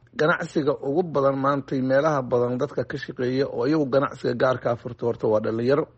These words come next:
Waxaa soo baxay dhalinyaro badan oo runtii looyaro ahaa soo baxay, oo looyaro ah oo maaragtay xafiisyada, een, aad uga shaqeeya, oo dadka aad maaragtay dhinaca looyarada maaragtay da-, dadka ay wadaan runtii waa wada dad, dad wada dhalinyaro ah weeye.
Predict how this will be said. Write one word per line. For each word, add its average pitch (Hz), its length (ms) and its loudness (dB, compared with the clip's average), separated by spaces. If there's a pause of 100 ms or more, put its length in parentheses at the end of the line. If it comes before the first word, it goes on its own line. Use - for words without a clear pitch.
(340)
Waxaa 139 240 0
soo 170 180 4
baxay 139 240 -2
dhalinyaro 135 420 2
badan 131 380 2
oo 120 260 2
runtii 135 380 -4
looyaro 135 440 4
ahaa 127 300 0
soo 139 200 -2
baxay, 131 340 -2 (440)
oo 117 160 4
looyaro 131 420 0
ah 139 160 4
oo 117 40 -2
maaragtay 127 520 -2
xafiisyada, 127 640 -2 (160)
een, 101 220 -4
aad 156 160 -2
uga 139 160 0
shaqeeya, 131 500 -4 (380)
oo 123 200 6
dadka 156 380 0
aad 156 220 2
maaragtay 131 380 0
dhinaca 135 260 0
looyarada 135 500 2
maaragtay 127 520 -2
da-, 123 200 0
dadka 127 360 0
ay 110 120 2
wadaan 123 440 0
runtii 127 400 -6
waa 120 180 4
wada 127 160 2 (100)
dad, 143 80 -6 (120)
dad 151 140 0
wada 123 180 0
dhalinyaro 120 360 0
ah 107 120 2
weeye. 101 220 -6